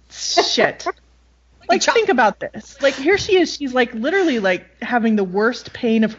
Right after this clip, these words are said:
Speaker 1: her life as she's watching, you know, Renly die. And yet, as they come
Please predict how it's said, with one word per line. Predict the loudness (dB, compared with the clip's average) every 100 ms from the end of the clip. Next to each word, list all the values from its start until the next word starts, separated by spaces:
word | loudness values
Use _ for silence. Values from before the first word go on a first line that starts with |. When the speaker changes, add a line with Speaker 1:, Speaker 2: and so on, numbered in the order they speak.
| -6
Speaker 1:
her | -2
life | 2 2 0 -4
as | -8
she's | -6 -2
watching, | 2 2 0 -4 -6 -8
you | -2
know, | 0 0
Renly | 2 2 2 2
die. | 2 2 0 -6 -16 -20 -20 -20 -2
And | 0 2
yet, | 0 0
as | -2 0
they | -2
come | -2 -2